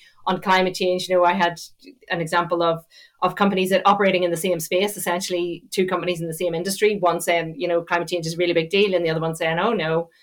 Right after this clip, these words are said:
climate change, no impact whatsoever." But roll on a year. So I did this project in June two thousand and twenty, so not, not much more than a year ago. And the conversation has changed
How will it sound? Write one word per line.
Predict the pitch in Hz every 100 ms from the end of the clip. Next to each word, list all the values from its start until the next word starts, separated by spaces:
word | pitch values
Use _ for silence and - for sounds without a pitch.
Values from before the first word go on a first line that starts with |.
| _ - -
climate | 185 180 175
change, | 180 175 165
no | 185 170
impact | 175 170 170 -
whatsoever." | 165 160 185 190 180 - - _ _
But | 208 220
roll | 220 247 240
on | 202 190 190 185
a |
year. | 185 202 190 190
So | 208
I | 196
did | 202
this | 202 185 - -
project | 220 185 180 170 165 - -
in | 180 175
June | 165 196 185 180
two | 180 185 170
thousand | 175 165 170 165 -
and | 170 160 160 -
twenty, | 196 185 190 277
so | - 180 175
not, | 185 214 214
not | 214 -
much | 196 -
more | 175 165
than | 165
a |
year | 175 165
ago. | 160 151 185 - _ _ _ 190
And | 185
the | 190 185
conversation | 185 190 180 180
has | 180 165
changed | 190 180 165